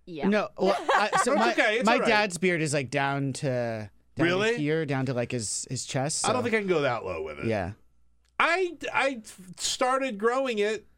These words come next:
Speaker 3: and then I, it, I've gotten it trimmed several times to
Speaker 2: Yeah.
Speaker 3: get the flyaways.
Speaker 1: I think it looks nice. There are a lot
Speaker 3: Go
Speaker 1: of
Speaker 3: on.
Speaker 1: people.
Speaker 2: Is
Speaker 1: No, really, there are a lot of people that come in and they're like, "Peter, what happened to your beard?"
Speaker 3: I get
Speaker 1: I
Speaker 3: a
Speaker 1: think
Speaker 3: lot
Speaker 1: it
Speaker 3: of
Speaker 1: looks
Speaker 3: compliments.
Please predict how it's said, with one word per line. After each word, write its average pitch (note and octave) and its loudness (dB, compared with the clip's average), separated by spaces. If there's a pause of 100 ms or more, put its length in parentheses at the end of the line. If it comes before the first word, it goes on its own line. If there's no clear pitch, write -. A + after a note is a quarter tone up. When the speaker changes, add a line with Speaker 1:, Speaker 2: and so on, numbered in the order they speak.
(140)
Speaker 3:
and G#3+ 0
then A3+ 0
I, A3+ -2
it, G#3 -2
I've G#3 0
gotten B3+ 0
it G3+ -4
trimmed G#3+ 0
several A#3 2
times A3+ -2
to D3 0
Speaker 2:
Yeah. B2+ 0
Speaker 3:
get G#2 0
the - -6
flyaways. A3 0
Speaker 1:
I - 4
think A4 -2 (180)
it C5+ -4
looks C4 -6
nice. G3 -2
There A3+ 0
are A3+ 2
a A3+ 0
lot G3+ 0
Speaker 3:
Go G#3 4
Speaker 1:
of G3 4
Speaker 3:
on. D#3 2
Speaker 1:
people. A#3+ 2
Speaker 2:
Is - -6 (100)
Speaker 1:
No, E4 2
really, D#4 2
there A#3+ 2
are B3+ 2
a C4 -2
lot C#4+ 2
of G#4 -10
people D4+ -2
that C4 -2
come A#3 -2
in B3 -6
and A#3 -6
they're G#3+ 0
like, F#3 -4
"Peter, A3 -2
what F#3 -2
happened G#3 0
to F#3 -4
your E3 0
beard?" E3+ -2
Speaker 3:
I D#3 4
get D#3 2
Speaker 1:
I - 2
Speaker 3:
a D#3+ 2
Speaker 1:
think D#3 4
Speaker 3:
lot D3+ 4
Speaker 1:
it - 2
Speaker 3:
of D3 2
Speaker 1:
looks C3 -4
Speaker 3:
compliments. C3 0